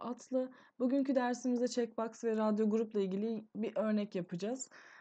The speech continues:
Basit ama projeleriniz içerisinde kullanabileceğiniz gibi olacak. Öncelikle üç tane checkbox ekledim ben buraya. Bir tane seçim butonumuz olacak.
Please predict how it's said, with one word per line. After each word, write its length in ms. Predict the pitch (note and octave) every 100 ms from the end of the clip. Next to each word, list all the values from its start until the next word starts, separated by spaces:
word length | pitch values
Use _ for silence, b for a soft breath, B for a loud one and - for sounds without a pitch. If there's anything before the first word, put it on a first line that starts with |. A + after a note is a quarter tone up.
| B -
Basit 320 | A3+ C4 C4
ama 300 | B3 C4+ C#4+
projeleriniz 640 | C4 A3+ A3+ A3+ A3+ G#3+
içerisinde 480 | - A3+ G#3+ A3+ A#3
kullanabileceğiniz 840 | A3+ A3 A3 G#3+ G3 G#3+ G#3+ G#3
gibi 180 | G3 F3
olacak. 500 | E3+ E3 F#3+ B3+ - _ _ _ _ _ b b b -
Öncelikle 540 | A#3+ B3+ C4+ C4+ B3+
üç 140 | B3+ -
tane 240 | C4 B3
checkbox 540 | B3+ B3+ B3 A#3+ A#3 -
ekledim 460 | G#3 F#3 F3+ F3+
ben 180 | F3+ F3+
buraya. 240 | F3+ B3
Bir 80 | A#3+
tane 300 | B3 A#3 A#3
seçim 380 | A3 A3 A#3 A3
butonumuz 460 | G#3+ A3+ A3 A3 G3
olacak. 540 | F3 E3+ A#3+ C4